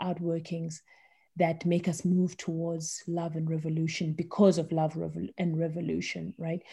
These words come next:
Because if, if we don't, um, what happens is that we are gonna, we're gonna get,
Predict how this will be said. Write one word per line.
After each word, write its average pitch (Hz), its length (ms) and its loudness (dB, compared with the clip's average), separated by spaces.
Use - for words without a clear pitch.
Because 175 340 4
if, 208 320 4
if 202 220 4
we 180 160 6
don't, 190 600 6
um, 170 500 -4
what 185 200 6
happens 175 520 0
is 160 160 -4
that 170 340 -6
we 180 220 4
are 170 60 2
gonna, 170 460 -2
we're 185 200 4
gonna 170 200 2
get, 180 280 2